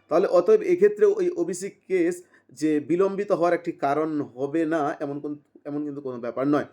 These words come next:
আর হ্যাঁ, অবশ্যই আমরা পশ্চিমবঙ্গের স্কুল সার্ভিস কমিশনকে ভালো করেই চিনি। এই স্কুল সার্ভিস কমিশন কোর্টের বেঁধে দেওয়া সময়কেও অনেক সময়,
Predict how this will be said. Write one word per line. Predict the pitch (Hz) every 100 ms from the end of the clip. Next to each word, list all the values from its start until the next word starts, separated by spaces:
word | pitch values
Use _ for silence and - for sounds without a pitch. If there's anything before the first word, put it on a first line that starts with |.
| _ _ _ -
আর | 156
হ্যাঁ, | 170
অবশ্যই | 151 160 196 151 110 - _ -
আমরা | 147 165
পশ্চিমবঙ্গের | 160 151 190 180 180
স্কুল | 175 175
সার্ভিস | 156 160 170
কমিশনকে | 160 160 165 165
ভালো | 131 139
করেই | 165 170
চিনি। | 160 185 190 202 - _ - -
এই | 170
স্কুল | 165 180
সার্ভিস | 165 160 175
কমিশন | 180 180 156 165 214 _ _ _
কোর্টের | - 196 202 202 214
বেঁধে | 160 160 160
দেওয়া | 180 190
সময়কেও | 175 156 170 190 208 196
অনেক | 175
সময়, | 175 175 160